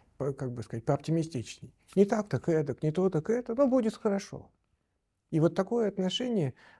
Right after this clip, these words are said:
э, м, предлагает нам позитивная психология, э, и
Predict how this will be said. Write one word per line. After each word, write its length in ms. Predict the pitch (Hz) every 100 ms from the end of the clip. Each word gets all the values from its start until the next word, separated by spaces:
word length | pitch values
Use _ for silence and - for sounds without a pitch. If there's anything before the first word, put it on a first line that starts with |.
| -
э, 460 | 139 131 131 139 135
м, 560 | 139 143 139 156 143
предлагает 480 | - 151 165 165 151
нам 120 | 143
позитивная 500 | 139 147 156 170 156 139
психология, 640 | - 165 233 190 131 120 _ - - -
э, 360 | 127 131 131 139 123
и 680 | 143 156 151 151 151 139